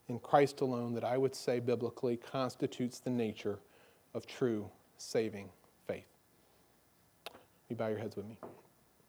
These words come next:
Father, I, it is so easy for us to put our confidence in so many other things. Even,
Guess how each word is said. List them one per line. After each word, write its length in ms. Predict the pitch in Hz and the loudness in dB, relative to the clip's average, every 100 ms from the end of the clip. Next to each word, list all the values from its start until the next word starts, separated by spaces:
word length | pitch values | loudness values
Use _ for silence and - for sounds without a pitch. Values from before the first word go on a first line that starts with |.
| _ _ _ _ _ - - - - - - _ - - - - - - - - - - - - _ _ - - | _ _ _ _ _ -20 -20 -20 -20 -20 -20 _ -20 -20 -20 -20 -20 -20 -20 -20 -20 -20 -20 -20 _ _ -4 6
Father, 320 | 131 131 123 | 8 8 6
I, 100 | 120 - - - - - - - - - - - - - - - - - - - - - - - - - - - - - - - - - - - | 0 -10 -20 -20 -20 -20 -20 -20 -18 -18 -20 -20 -20 -20 -20 -20 -20 -20 -20 -20 -20 -20 -20 -20 -20 -14 -14 -14 -20 -20 -20 -20 -20 -20 -10 4
it 80 | 165 | 4
is 100 | - | 4
so 320 | - 185 180 | 8 10 10
easy 340 | 185 185 170 | 10 8 6
for 240 | - 135 117 | 4 6 4
us 380 | 104 - - - _ - - - - - - _ _ _ _ | 2 -4 -12 -16 _ -20 -20 -20 -20 -20 -20 _ _ _ _
to 80 | 135 | -2
put 160 | - 175 | 8 10
our 80 | |
confidence 800 | 165 - 180 180 175 156 143 135 | 10 6 8 8 8 4 4 2
in 80 | 143 | -4
so 420 | - - - 185 | -4 -4 4 8
many 260 | 190 180 170 | 10 10 10
other 200 | 160 156 | 8 6
things. 360 | 185 175 165 | 6 8 8
Even, 320 | 170 208 202 | 8 10 10